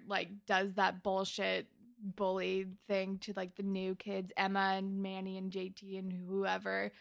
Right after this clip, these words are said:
Like, "Oh, you need a hall pass to get into school." And they're all gullible and don't understand that he's making fun of them,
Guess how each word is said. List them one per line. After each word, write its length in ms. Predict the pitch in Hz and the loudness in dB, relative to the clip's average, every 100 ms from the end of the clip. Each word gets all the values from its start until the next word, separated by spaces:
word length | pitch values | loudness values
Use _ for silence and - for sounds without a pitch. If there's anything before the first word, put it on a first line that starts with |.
| - _ | -20 _
Like, 180 | 202 202 - | -8 -6 6
"Oh, 140 | 294 | 10
you 160 | 277 226 | 10 6
need 160 | 254 | 4
a 80 | 247 | 4
hall 240 | 202 214 | 4 4
pass 400 | 226 196 185 190 - - - _ _ _ | 4 2 2 0 -4 -16 -20 _ _ _
to 60 | 208 | 0
get 180 | 226 | 4
into 180 | 220 208 | 4 4
school." 540 | 185 - 247 220 185 180 | 0 2 6 6 6 2
And 160 | 180 | -2
they're 100 | 185 | -2
all 140 | 185 185 | -2 -2
gullible 480 | 180 175 180 185 | -2 -4 -2 -4
and 140 | 170 185 | -4 -4
don't 180 | 180 175 | -6 -6
understand 560 | 185 185 - - 175 | -8 -12 -6 -6 -4
that 100 | - | -8
he's 140 | 196 196 190 _ _ - | -12 -16 -20 _ _ -10
making 400 | 202 190 185 190 | -6 -6 -8 -8
fun 160 | 175 190 | -6 -4
of 100 | 220 | 2
them, 320 | 254 269 285 | 4 4 0